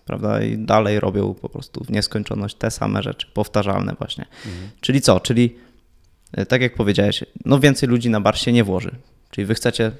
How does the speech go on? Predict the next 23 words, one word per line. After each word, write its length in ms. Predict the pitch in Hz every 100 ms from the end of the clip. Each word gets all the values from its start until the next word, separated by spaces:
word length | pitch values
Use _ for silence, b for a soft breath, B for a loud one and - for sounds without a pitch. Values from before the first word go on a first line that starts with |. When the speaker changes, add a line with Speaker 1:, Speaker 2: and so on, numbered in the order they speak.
| -
Speaker 1:
całkiem 460 | 113 101 107 101 - _
tych 140 | 123
ludzi 220 | 113 110 110
zastąpić? 520 | 110 - - 175 -
Speaker 2:
Od, 200 | - -
od 220 | 123 -
tego, 280 | - 131 127
od 220 | 117 -
tego 220 | - 120
zaczęliśmy, 640 | 110 113 135 104 - 98 92
że 340 | 95 95 92
więcej, 540 | 98 104 - 98 95 -
e, 260 | 90 95 95
ludzi 300 | 95 92 95
za 140 | 92
bar 200 | 90 92
się 140 | -
nie 120 | 92 90
włoży, 460 | 95 104 92 98
są 200 | 117 104
pewne 280 | 92 92 95
granice, 480 | 90 95 123 - 90
natomiast 680 | 90 - 92 92 92 -